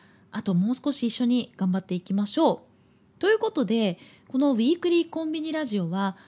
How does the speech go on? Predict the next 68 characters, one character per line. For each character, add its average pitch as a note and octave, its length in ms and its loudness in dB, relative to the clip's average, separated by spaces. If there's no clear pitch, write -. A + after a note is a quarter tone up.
コ G4 160 -4
ン G#4+ 40 -4
ビ A4 100 -2
ニ A4+ 140 -4
業 A4 200 -2
界 G3+ 200 -2
に E3 80 -2
関 C#4 280 -4
わ C4+ 80 2
る G3 100 -2
方 F#3+ 240 -6
や E3+ 340 -2
コ B3+ 140 -2
ン C#4 80 0
ビ D4 80 0
ニ D4 120 0
が C4+ 120 -2
好 - 80 -10
き C#4 100 -4
な B3+ 120 0
方 E3+ 260 -6
が、 F3+ 320 0
「あ、 G#3+ 180 -2
な F#3 120 2
る D4+ 120 2
ほ F#4 140 0
ど、 F4 340 2
役 F3 260 -2
に A4+ 80 2
立 F#4 160 -2
つ C4 140 -4
な」 D4+ 200 0
と - 280 -2
聞 D4 160 2
い D4 60 2
て D4 100 -2
い C#4+ 80 -2
た C#4+ 100 -2
だ C#4 140 -2
い C4+ 80 -2
て、 F4 480 -2
そ - 180 -6
う - 40 0
い - 0 -
う - 20 -2
ふ G#3+ 40 0
う G#3 40 0
に E3 80 0
思 F#3 220 0
っ - 40 -2
て - 100 -2
い C#4 60 2
た F3 120 -6
だ D#3+ 100 -4
け - 160 -8
る B2 140 -12
情 G3+ 200 0
報 G#3+ 260 0
を - 120 -2
お F#3+ 60 -8
届 F#3 340 -4
け - 40 -8
す F#3+ 120 -4
る F3+ 100 -2
番 E3+ 260 -2
組 D#3+ 200 -4
で A3+ 140 -2
す。 - 140 -10